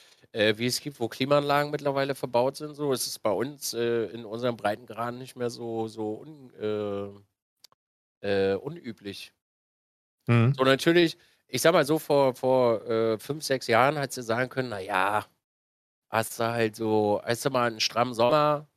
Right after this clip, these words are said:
Speaker 1: aber ist nicht so lang.“ So, wenn du jetzt mal überlegst, letztes Jahr waren in Berlin, äh, zweiundvierzig Grad.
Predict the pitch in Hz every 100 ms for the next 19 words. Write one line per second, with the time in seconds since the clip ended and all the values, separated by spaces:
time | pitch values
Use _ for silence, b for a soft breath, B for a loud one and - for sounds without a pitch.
0 | _ _ _ _ _ _ _ 107 110 110
1 | 131 117 107 92 95 90 90 _ _ _
2 | 104 110 113 113 - 123 117 123 135 -
3 | 117 - 123 127 117 117 117 113 107 123
4 | 131 131 - 110 110 107 - 113 117 123
5 | - - 123 123 113